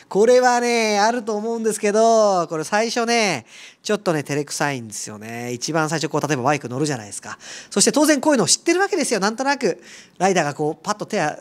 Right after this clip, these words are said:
なんか、颯爽と上げていくシーンはっていうふうに思うんですけども、それもですね、一番最初は皆さんね、どういうふうに、ちょっとこう、ナチュラルに見えるように、クールに決まるように。そしてこう、だんだんこう、自分なりのルールができていくのかもしれませんけども、慣れた感じ、シュッ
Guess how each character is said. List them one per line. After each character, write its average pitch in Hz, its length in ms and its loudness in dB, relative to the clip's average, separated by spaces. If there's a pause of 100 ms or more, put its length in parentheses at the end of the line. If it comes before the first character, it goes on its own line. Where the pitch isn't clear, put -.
(180)
な 180 80 -6
ん 175 40 -8
か、 147 180 -4
颯 165 120 -2
爽 214 200 -2
と 208 80 2
上 190 60 0
げ 208 80 -4
て 220 80 -4
い 214 40 -4
く - 60 -6
シ - 160 0
ー 220 40 0
ン 190 40 0
は 151 80 4
っ - 80 -4
て - 100 -4
い 143 60 0
う - 20 -2
ふ 160 40 -2
う - 20 -4
に 131 100 -2
思 180 240 2
う 269 40 0
ん 233 40 0
で 175 100 4
す - 80 0
け 147 120 0
ど 131 120 2
も、 202 400 4 (300)
そ 202 100 -2
れ 196 60 4
も 185 60 2
で 147 80 2
す 123 40 -6
ね、 135 60 0
一 - 180 -2
番 196 200 2
最 185 140 0
初 180 100 -2
は 165 80 2
皆 165 160 -2
さ 123 120 -4
ん 110 60 -10
ね、 107 140 -10
ど 135 120 -4
う 143 60 -2
い 139 40 -2
う - 40 -6
ふ 139 40 -4
う 127 40 -6
に、 123 80 -8
ち - 80 -4
ょ - 20 -2
っ - 40 -10
と 117 80 -6
こ 123 240 -4
う、 - 20 -16 (180)
ナ 175 140 2
チ - 80 -2
ュ 151 40 -2
ラ 139 60 -2
ル 123 60 -4
に 123 60 -6
見 127 100 -4
え 127 60 0
る 120 60 -2
よ 107 40 -2
う 107 40 -6
に、 113 60 -8
ク 175 160 2
ー 139 60 4
ル 123 60 0
に 123 80 -4
決 143 120 -6
ま 131 120 2
る 131 60 0
よ 123 80 2
う - 20 -2
に。 107 100 -6 (340)
そ 285 120 2
し 262 60 6
て 339 60 4
こ 302 640 6
う、 - 20 -14
だ 208 140 4
ん 247 60 -2
だ 247 100 4
ん 220 60 -6
こ 214 500 2
う、 - 20 -20 (240)
自 170 160 -4
分 220 120 -2
な 226 80 4
り 220 60 2
の 214 60 2
ル 220 100 4
ー - 20 6
ル 180 80 6
が 147 80 2
で 170 80 0
き - 40 -10
て 156 60 -4
い - 20 -4
く 139 60 -4
の 135 80 -4
か 123 60 -8
も 117 60 -8
し - 100 -6
れ 139 40 -4
ま 139 80 -2
せ 147 100 -2
ん 127 40 -4
け 123 80 -4
ど 143 80 -2
も、 165 140 4 (260)
慣 214 100 6
れ 214 60 -4
た 202 80 -4
感 160 160 -2
じ、 - 80 2
シ - 160 4
ュ - 60 -16
ッ - 40 -20